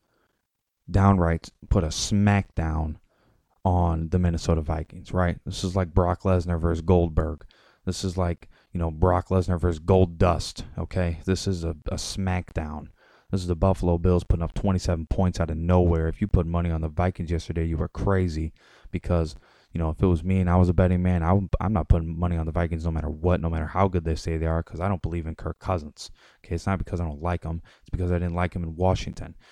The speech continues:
And so all of a sudden, I'm supposed to like him now? No, not gonna happen. Never was gonna happen.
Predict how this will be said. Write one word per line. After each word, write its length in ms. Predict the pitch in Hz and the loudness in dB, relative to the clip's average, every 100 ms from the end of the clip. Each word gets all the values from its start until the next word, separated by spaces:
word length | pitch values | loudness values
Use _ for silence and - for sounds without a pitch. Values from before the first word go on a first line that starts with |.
| _ - | _ -12
And 80 | |
so 120 | 76 80 | -6 -4
all 120 | 92 | -2
of 60 | |
a 20 | - | -2
sudden, 200 | 92 87 | -4 -4
I'm 60 | |
supposed 220 | - 90 | -4 -6
to 60 | - | -4
like 220 | 85 90 | -6 -6
him 100 | 82 | -4
now? 260 | 82 92 98 | -2 -2 0
No, 440 | 98 104 85 73 - _ _ - | 0 0 0 -4 -16 _ _ -10
not 200 | 90 87 | -8 -4
gonna 160 | 92 | -4
happen. 520 | 82 98 95 - 78 78 - _ | -2 0 0 -2 -8 -14 -20 _
Never 260 | 95 101 95 | -2 4 4
was 160 | 87 87 | 4 0
gonna 220 | 87 82 | -2 -6
happen. 460 | 78 73 - 78 | -8 -10 -10 -12